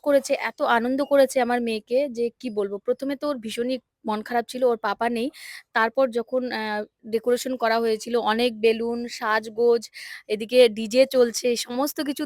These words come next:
দেখে মানে আমার মেয়ে এত খুশি হয়েছিল, যেটা ধারণার বাইরে। তো ওর খুশি আমার খুশি, এটাই বলবো। আর লাস্টে দেখো, এবারে হচ্ছে ফ্রাইড রাইসটা রান্না করা হবে।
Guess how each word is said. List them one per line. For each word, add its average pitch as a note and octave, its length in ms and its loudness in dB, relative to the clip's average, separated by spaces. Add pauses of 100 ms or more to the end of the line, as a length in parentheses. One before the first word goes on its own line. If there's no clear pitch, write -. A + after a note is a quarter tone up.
(120)
দেখে B3+ 360 2 (160)
মানে G#3 220 -12
আমার G#3+ 320 -4
মেয়ে B3+ 180 -4 (120)
এত - 160 -16 (120)
খুশি - 340 -8
হয়েছিল, C4 380 4 (480)
যেটা A3+ 180 -4
ধারণার G#3 420 -2
বাইরে। F#3 320 0 (320)
তো C4+ 180 4
ওর B3+ 200 4
খুশি - 360 -8
আমার A3+ 280 0
খুশি, - 380 -8
এটাই A3+ 260 0
বলবো। G#3+ 320 0 (380)
আর G#3+ 180 0
লাস্টে G#3+ 380 2
দেখো, G#3 320 2
এবারে A3+ 340 2
হচ্ছে A3+ 220 -2
ফ্রাইড G#3+ 300 2
রাইসটা A3 320 0
রান্না G#3+ 340 -2
করা G#3+ 260 0
হবে। G#3+ 260 0